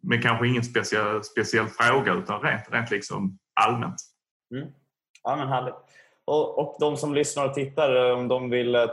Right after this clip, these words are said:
Speaker 2: ta reda på mer av det du har berättat eller kanske då, eh, ställa frågor till dig, finns det något sätt man kan ta reda på mer om, om dig och det du gör? Som du går att dela
Speaker 1: Ja, man
Speaker 2: med?
Speaker 1: kan,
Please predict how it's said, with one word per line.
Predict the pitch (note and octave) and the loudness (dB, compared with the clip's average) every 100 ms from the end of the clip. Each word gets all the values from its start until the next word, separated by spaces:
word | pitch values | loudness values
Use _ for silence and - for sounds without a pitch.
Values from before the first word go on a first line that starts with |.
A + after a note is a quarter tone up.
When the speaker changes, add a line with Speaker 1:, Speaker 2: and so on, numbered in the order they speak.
| - | -2
Speaker 2:
ta | C#3 | -2
reda | A#2+ A#2 | 2 2
på | A2+ | 0
mer | A#2+ B2 B2 | -2 2 4
av | A#2 A2+ | 4 2
det | A2 A2 | 2 2
du | A2+ | 4
har | A2+ A2 G#2 G2+ | 2 2 -4 -2
berättat | A2+ A#2 - A2+ - | 0 0 0 -2 0
eller | A2+ A2 A2 A2 G#2+ A2 A#2 B2+ - | 0 2 2 2 0 -2 -2 -6 -14
kanske | - A#2 A#2+ A2+ | -4 -2 0 0
då, | A2 A2 A2 A2 - - | 2 2 2 -2 -14 -6
eh, | A2+ A2+ A2 | -2 -2 -4
ställa | - B2 A2+ | -4 -2 0
frågor | A#2 A2+ | 2 0
till | A2+ A#2 | 2 2
dig, | A2+ B2+ C3+ | 2 2 -2
finns | - A#2+ | -8 -8
det | B2 | -6
något | A#2+ - | -6 -6
sätt | A#2+ | -8
man | A#2 G#2+ | -8 -8
kan | A#2 | -8
ta | A2 | -2
reda | A#2+ A2+ | 0 0
på | G#2+ | -2
mer | A2 A2 A2 | -4 0 0
om, | G#2+ G#2 _ _ | -2 -8 _ _
om | - A2+ | -8 0
dig | A2+ A2 | 2 4
och | G#2+ | 2
det | A2 | 0
du | G#2+ | 2
gör? | G#2+ G#2 B2+ - _ _ _ _ _ _ | 2 2 0 -6 _ _ _ _ _ _
Som | A#2 | -6
du | A#2 A#2 | -4 -2
går | A2 A2+ | 0 2
att | |
dela | A2+ A2+ | 2 2
Speaker 1:
Ja, | |
man | A#2 | 0
Speaker 2:
med? | |
Speaker 1:
kan, | C3 | -2